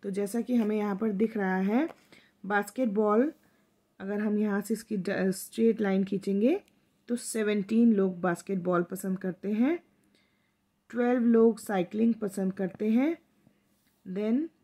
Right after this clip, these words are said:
ट्वेंटी लोग स्विमिंग पसंद करते हैं and फ़ाइव jogging at badminton, ट्वेंटी टू। ओके, now अब देखते हैं फर्स्ट क्वेश्चन।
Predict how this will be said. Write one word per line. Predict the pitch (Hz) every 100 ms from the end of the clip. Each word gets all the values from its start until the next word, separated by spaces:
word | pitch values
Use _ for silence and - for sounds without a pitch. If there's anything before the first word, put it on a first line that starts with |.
| _ _ _ -
ट्वेंटी | 214 214 214 240 254
लोग | 240 226 -
स्विमिंग | - 208 190 214
पसंद | 240 226 220 208
करते | 202 185 208
हैं | 214 226 294 - _ _ _ _ _ _ _
and | - 190 190 190 220 262 - _ -
फ़ाइव | - 196 196 240 320 _ _ _ _ 165
jogging | 160 202 185 196 247 349 _ _ _ _ _ -
at | 202
badminton, | 185 208 196 190 196 190 247 392 _ _ _ _
ट्वेंटी | - 196 190 190 262 359 _ _ _ _
टू। | 220 165 - _ _ _ _ 226
ओके, | 208 370 - _ _ _ _ _ _ _ _ _
now | 208 180
अब | 175 180
देखते | 190 -
हैं | 202
फर्स्ट | 196 196 196
क्वेश्चन। | 208 196 277